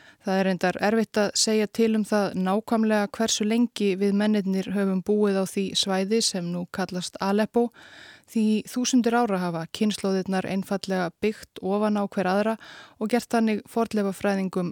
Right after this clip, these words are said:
framtíðarinnar erfitt um vik. En grunur leikur á því að fólk hafi verið búið að setja stað á þessu svæði strax einhvern tímann á milli fimm og sex þúsund fyrir Krist,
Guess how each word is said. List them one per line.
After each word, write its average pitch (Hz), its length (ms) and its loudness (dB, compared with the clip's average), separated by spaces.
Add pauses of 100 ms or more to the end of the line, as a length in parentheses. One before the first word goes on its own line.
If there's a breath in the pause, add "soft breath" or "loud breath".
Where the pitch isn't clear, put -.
framtíðarinnar 180 880 -2
erfitt 185 480 -2
um 202 160 0
vik. - 380 -2 (840 loud breath)
En 214 220 2 (100)
grunur 226 480 4
leikur 202 400 2
á - 20 -2
því 233 160 -2 (140)
að 165 80 -2
fólk - 320 -6
hafi 185 240 0
verið 180 320 0
búið 185 300 0
að 170 100 -4
setja 202 340 -2
stað 202 380 0
á 185 40 0 (120)
þessu 196 240 -2
svæði 202 380 0 (120)
strax - 540 -4
einhvern 208 240 -2
tímann 196 320 -2
á 190 80 0
milli 190 460 -2 (100)
fimm 226 300 0 (100)
og 202 160 -4
sex - 320 -4
þúsund 220 400 -4
fyrir 208 240 -2
Krist, - 480 -4